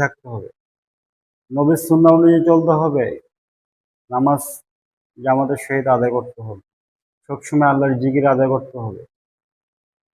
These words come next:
সব কি রুলস মেনে চলুন, এবং কিছু রুহানি শক্তি বাড়ার কিছু আমল আছে, আমলগুলা করুন। দেখবেন ইনশাআল্লাহ আপনি যে কোনো কাজে ধরবেন না কেন, প্রত্যেকটা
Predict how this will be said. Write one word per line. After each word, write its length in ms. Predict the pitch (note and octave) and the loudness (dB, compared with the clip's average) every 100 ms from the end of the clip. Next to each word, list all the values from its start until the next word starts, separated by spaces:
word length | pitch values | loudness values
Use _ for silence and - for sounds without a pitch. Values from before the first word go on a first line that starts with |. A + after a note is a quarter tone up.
| _ _ _ _ _ _ _ - | _ _ _ _ _ _ _ -12
সব 80 | D3+ - | -10 0
কি 100 | F3 E3 C#3+ | 2 4 4
রুলস 240 | E3+ E3+ - D#3 | 4 2 4 6
মেনে 220 | D3+ D#3 D3+ | 6 4 4
চলুন, 300 | D3+ D3+ D3+ D3+ - - _ _ _ _ _ _ _ _ _ _ _ _ _ _ _ _ _ - | 4 4 0 -2 -12 -20 _ _ _ _ _ _ _ _ _ _ _ _ _ _ _ _ _ -8
এবং 280 | B2+ C3+ D3 C#3+ | -4 0 0 -2
কিছু 240 | D3+ - D3+ D3+ D3 - - _ _ _ _ _ | -6 -2 0 0 -2 -10 -20 _ _ _ _ _
রুহানি 340 | C#3 D3 D#3 D#3 D#3+ | 2 4 4 4 -4
শক্তি 220 | D3 D#3+ C3 | -4 -2 4
বাড়ার 240 | C3 C#3 C#3+ | 4 4 0
কিছু 160 | C#3+ C#3+ B2+ | -4 0 2
আমল 200 | C3 C3+ C3+ | 2 0 -2
আছে, 180 | C3 C3+ C3 | -4 -4 -2
আমলগুলা 480 | C3 C3+ C3 C3+ C3+ C3+ | 0 -2 -2 0 -2 -4
করুন। 240 | C3 C3 C3 _ _ _ A#2 | -8 -8 -12 _ _ _ -10
দেখবেন 420 | B2+ B2+ B2 C3+ C3 | -6 -6 -6 -4 -4
ইনশাআল্লাহ 440 | A#2+ - B2 A2+ A#2+ | -6 -8 -10 -6 -6
আপনি 140 | B2+ B2+ B2+ | -6 -8 -6
যে 80 | D3+ - | -8 -6
কোনো 160 | E3+ E3+ | -6 2
কাজে 200 | D#3+ D#3 D3 | 2 4 0
ধরবেন 300 | C#3 C3+ C#3+ C#3 | -2 -2 -2 -2
না 60 | C3+ | -2
কেন, 120 | B2+ A#2+ - | -6 -8 -16
প্রত্যেকটা 420 | - D#3+ _ | -20 -20 _